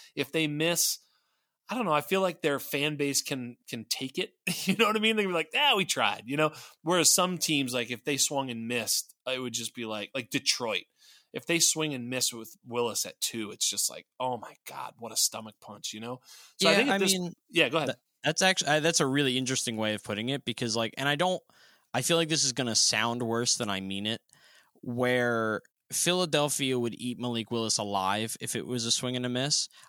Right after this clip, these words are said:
Speaker 2: I think you, you'd see Seattle fans just kind of be
Speaker 1: <clears throat>
Speaker 2: there. They'd
Speaker 1: Yeah.
Speaker 2: just kind of be there. Like, they're
Speaker 1: Well
Speaker 2: not fair weather fans, but they're just kind of, they're hanging out.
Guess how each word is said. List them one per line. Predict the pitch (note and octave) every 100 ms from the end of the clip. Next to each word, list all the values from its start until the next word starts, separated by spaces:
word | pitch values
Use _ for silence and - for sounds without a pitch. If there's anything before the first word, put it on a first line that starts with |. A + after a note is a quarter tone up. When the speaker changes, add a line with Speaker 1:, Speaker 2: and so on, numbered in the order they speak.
| -
Speaker 2:
I | C#3
think | - C#3+ C3+
you, | C#3 C3+ A2+
you'd | B2 B2+
see | - - C3
Seattle | - B2 A#2 C3
fans | A#2+ A2 G#2 G2
just | - A2+ -
kind | - A2 A2 A2+
of | A2 G2+ G2+ -
be | D3
Speaker 1:
<clears throat> |
Speaker 2:
there. | D3+ - - - _ _ _ _ _ _ _ _ _ _ _ _ -
They'd | C#3+ B2
Speaker 1:
Yeah. | A2+
Speaker 2:
just | C3 -
kind | - C3 C#3
of | C3+ -
be | A#2
there. | F#2+ F2+ F2+ -
Like, | B2 A#2
they're | D3+ D3+
Speaker 1:
Well | F3+
Speaker 2:
not | G#3+ - -
fair | G#3+ A#3+
weather | D3+ A#2+ A2+
fans, | - G2+ G2 G2+ -
but | - D#3
they're | E3+
just | D#3+ E3+ -
kind | - E3 E3+
of, | E3 D#3+ D3+ - _ _ _ _ _ _ _ _ _ -
they're | G#3+
hanging | A3+ B3+ C4+ C#4
out. | C4+ D#3+